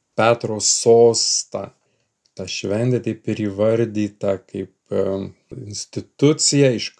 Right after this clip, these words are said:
kurios kyla visas bažnyčios mokinimas, kurį kaip tęstinumas yra Kristaus tiesos skelbimo,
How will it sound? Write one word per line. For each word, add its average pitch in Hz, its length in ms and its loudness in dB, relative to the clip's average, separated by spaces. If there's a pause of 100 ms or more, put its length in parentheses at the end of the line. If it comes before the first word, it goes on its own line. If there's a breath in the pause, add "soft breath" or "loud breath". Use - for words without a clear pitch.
kurios 104 560 -2
kyla 110 360 -6
visas 110 480 -6
bažnyčios 107 720 -2
mokinimas, 104 720 -6 (520 soft breath)
kurį 113 580 -4 (360)
kaip 104 120 -10 (120)
tęstinumas 113 1200 0
yra 104 240 -6 (800)
Kristaus 107 760 -2 (480 soft breath)
tiesos - 600 -2
skelbimo, 101 760 0